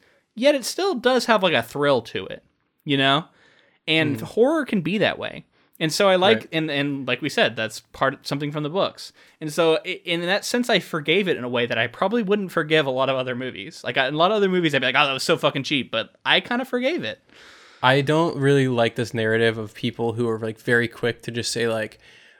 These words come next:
Speaker 2: "I like horror movies, but I don't like jump scare horror movies."
Speaker 1: Yeah.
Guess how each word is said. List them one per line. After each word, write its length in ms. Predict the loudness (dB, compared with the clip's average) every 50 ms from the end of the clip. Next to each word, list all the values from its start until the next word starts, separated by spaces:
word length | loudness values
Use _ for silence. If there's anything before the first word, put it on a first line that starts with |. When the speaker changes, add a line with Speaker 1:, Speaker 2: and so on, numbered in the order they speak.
| _ _
Speaker 2:
"I 100 | 0 2
like 220 | 2 4 2 2 2
horror 260 | 2 4 4 4 4
movies, 300 | 2 0 -2 -2 -4 -4
but 120 | -6 -4
I 40 | -2 0
don't 140 | 0 2
like 160 | 0 0 -2 -2
jump 200 | -4 -4 -4 -4
scare 260 | -4 -4 -4 -4 -2
horror 240 | -4 -4 -4 -6 -6
movies." 420 | -8 -10 -10 -12 -14 -14 -16 -20 _ _ -18 -14
Speaker 1:
Yeah. 160 | -14 -14